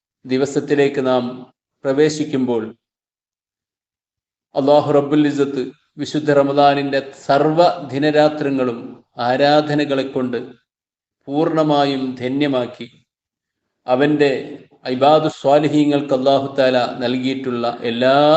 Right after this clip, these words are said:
അനുഗ്രഹങ്ങളും നമുക്കും അല്ലാഹു വശാരമായി നൽകുമാറാവട്ടെ. പ്രിയപ്പെട്ടവരെ,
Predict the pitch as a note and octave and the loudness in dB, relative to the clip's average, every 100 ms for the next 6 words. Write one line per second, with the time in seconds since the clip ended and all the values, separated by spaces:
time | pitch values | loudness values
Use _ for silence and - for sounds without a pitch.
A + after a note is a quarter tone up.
0 | - C3+ C#3+ E3 D3+ C#3+ C#3 B2+ A2+ A2 | 2 -2 -2 2 0 0 -2 -2 -4 -12
1 | - _ _ _ _ _ B2 B2 C3+ C3+ | -20 _ _ _ _ _ -2 0 0 -2
2 | C#3+ C3 B2 B2+ B2 B2 B2 B2+ D3+ D#3 | -2 -2 2 2 2 0 -2 0 2 2
3 | D3+ B2+ A#2+ A2+ A2 - _ _ _ _ | 2 0 -2 -4 -10 -18 _ _ _ _
4 | _ B2+ A2+ A#2 B2 B2 A2+ G#2 G2+ G#2+ | _ -12 -4 -2 -2 -2 -2 0 -2 -6
5 | - _ _ _ _ _ _ _ _ _ | -14 _ _ _ _ _ _ _ _ _
6 | _ C3+ C3 C3+ C#3 C3 B2 | _ -2 0 0 -2 -2 -4